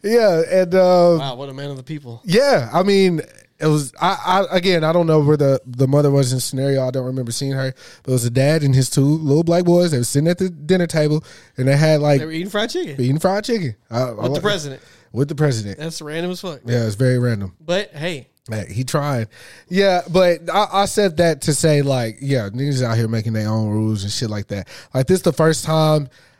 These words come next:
Speaker 1: I've ever seen, like, how much money I'm, like, I had to pay the government in taxes.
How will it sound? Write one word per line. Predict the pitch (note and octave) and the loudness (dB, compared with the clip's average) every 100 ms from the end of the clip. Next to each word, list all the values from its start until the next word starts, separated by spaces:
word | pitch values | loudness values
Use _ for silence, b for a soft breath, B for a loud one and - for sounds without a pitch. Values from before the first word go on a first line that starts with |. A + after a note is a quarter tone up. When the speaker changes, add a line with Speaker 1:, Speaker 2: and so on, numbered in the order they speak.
| b _ | b _
Speaker 1:
I've | D3+ D3+ | -2 -2
ever | - E3 D#3+ | 0 0 0
seen, | C#3+ E3+ D#3+ E3 D#3+ D3 | -2 -2 -2 -2 -4 -6
like, | C#3+ C#3 | -6 -6
how | - - D#3 D#3+ | -6 -2 0 2
much | D#3 D#3 D3+ | 2 0 0
money | D3+ D3+ D#3+ D#3 D#3+ b b b b _ | -2 0 0 -2 -6 b b b b _
I'm, | D#3+ E3 D#3+ D#3 C3 _ _ _ _ _ _ | -2 0 0 -6 -10 _ _ _ _ _ _
like, | E3 D3+ C#3 | -2 -2 0
I | C#3 | -2
had | D3 D#3+ D#3 | 0 0 0
to | |
pay | D#3 F3 E3 E3+ E3+ - _ _ _ _ | -2 2 2 2 0 -8 _ _ _ _
the | D3+ | -2
government | D3+ F#3 F#3 F#3 E3+ | 2 2 4 2 2
in | D3+ | 2
taxes. | F#3+ F#3+ G3 G#3+ A3+ | 2 2 0 -4 -6